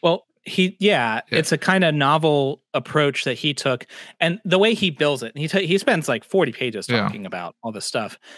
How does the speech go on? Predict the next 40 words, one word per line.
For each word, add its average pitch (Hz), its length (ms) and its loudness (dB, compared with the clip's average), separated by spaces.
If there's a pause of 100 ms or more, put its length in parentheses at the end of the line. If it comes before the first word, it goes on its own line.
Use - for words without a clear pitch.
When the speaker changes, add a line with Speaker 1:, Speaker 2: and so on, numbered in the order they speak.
(140)
Speaker 1:
He 165 160 0
bills 220 360 2
it 170 120 2
as 151 180 0
a 147 60 2
way 143 360 2
to, 147 120 -8
like, 123 180 -2
"Hey, 127 380 0
every 185 300 2
historian 170 440 0
comes 143 200 -4
with 135 100 -8
biases, - 680 -10 (260)
right? 104 240 -8 (260)
Some 151 220 -2
historians 143 380 -2
are 127 60 -4
gonna 113 160 -6
believe 175 180 2
in 185 60 -2
the 175 60 -2
supernatural, 170 760 -4 (160)
some 117 240 -4
are 110 60 -4
not. 139 320 -2 (340)
And 117 440 -4 (280)
this 127 160 -8
is, 127 100 -10
like, 117 180 -2
an 117 80 -2
intractable 160 600 -2
problem, 135 480 0
so 131 200 -4
we 120 120 -2
should 131 140 -6
just 120 200 -4
set 180 180 0
it 156 100 -2
aside 117 600 -2